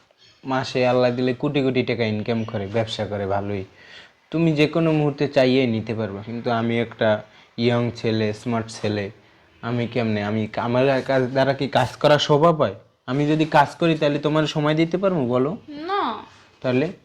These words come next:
Speaker 1: আর তুমি একটা বিবাহিত মেয়ে, তোমার কাছে আমি সব সময় থাকি, তোমার কাছে একটা দাবি করলে এটা আমি,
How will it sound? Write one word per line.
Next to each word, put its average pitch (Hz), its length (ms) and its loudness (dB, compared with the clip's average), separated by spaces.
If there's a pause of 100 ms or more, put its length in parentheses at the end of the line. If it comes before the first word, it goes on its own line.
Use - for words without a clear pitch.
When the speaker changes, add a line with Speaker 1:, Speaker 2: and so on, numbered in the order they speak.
(600)
Speaker 1:
আর 117 140 -10
তুমি 123 220 0
একটা 120 140 2
বিবাহিত 120 480 0
মেয়ে, 117 380 -2
তোমার 117 280 -2
কাছে 120 260 -4
আমি 113 160 -2
সব 113 220 -4
সময় 117 320 -4
থাকি, 110 440 -6 (340)
তোমার 117 200 -2
কাছে 117 240 0
একটা 117 180 0
দাবি 113 320 0
করলে 123 300 0
এটা 117 180 0
আমি, 117 180 -2